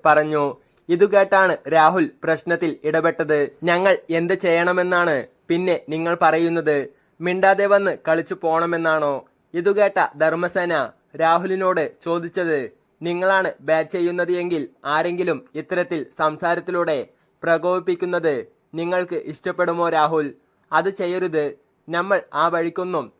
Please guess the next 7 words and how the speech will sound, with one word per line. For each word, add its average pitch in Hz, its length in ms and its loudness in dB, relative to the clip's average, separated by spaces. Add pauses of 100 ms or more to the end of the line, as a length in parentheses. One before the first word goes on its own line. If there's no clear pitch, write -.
(120)
പോവേണ്ട" 170 420 0
എന്നായിരുന്നു 170 680 -4
ധർമ്മസേനയുടെ 165 840 -4
മറുപടി. 156 520 -2
"പിന്നെ 190 500 8
നിങ്ങൾ 175 280 6
എന്താണ് 175 420 4